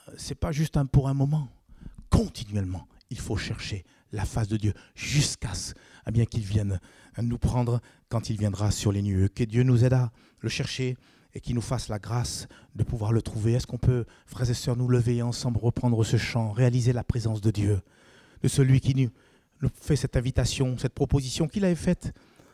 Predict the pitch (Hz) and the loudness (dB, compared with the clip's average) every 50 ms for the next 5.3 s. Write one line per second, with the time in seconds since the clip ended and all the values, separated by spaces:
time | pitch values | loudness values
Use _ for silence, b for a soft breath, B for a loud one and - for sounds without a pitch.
0 | b b b - - - - - 160 151 - - 147 143 135 127 120 - - - | b b b -10 -8 -8 0 0 0 2 4 4 4 4 4 2 -2 -6 -14 -20
1 | _ _ _ _ b b b b b b - - - 156 143 - 147 135 139 135 | _ _ _ _ b b b b b b -2 4 6 4 6 6 6 6 8 6
2 | 127 139 131 127 123 120 131 139 139 139 131 - - 143 135 - - - - - | 8 8 6 6 4 4 2 0 2 0 0 2 4 2 2 0 -4 -8 0 2
3 | - 123 95 104 127 _ _ _ b b b b b b b b b b - 127 | 2 2 2 -2 -6 _ _ _ b b b b b b b b b b -4 -2
4 | - 147 135 - - 135 - - 131 139 135 131 120 110 127 117 120 123 117 113 | 0 0 0 2 0 2 4 4 4 6 6 4 6 6 6 6 6 6 6 4
5 | - - - 104 92 90 | 2 0 0 -2 -2 -4